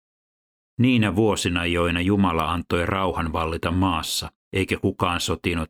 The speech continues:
Asaa vastaan, Asa linnoitti Juudan kaupunkeja. Hän sanoi Juudan kansalle, "Meidän on linnoitettava nämä kaupungit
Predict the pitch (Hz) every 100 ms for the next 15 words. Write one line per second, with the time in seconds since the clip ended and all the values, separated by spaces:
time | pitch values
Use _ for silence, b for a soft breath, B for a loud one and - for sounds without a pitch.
0 | - 87 - 82 82 90 - - - -
1 | - _ _ - 98 98 87 92 85 80
2 | 78 - 87 90 87 78 78 82 80 -
3 | 80 - - - - _ _ _ _ _
4 | - 123 104 92 87 90 104 104 90 82
5 | 90 82 80 - - - - _ _ _
6 | _ _ _ _ 107 113 110 87 82 82
7 | 85 113 117 104 92 85 - - 90 90
8 | 92 92 90 98 87 85 80 80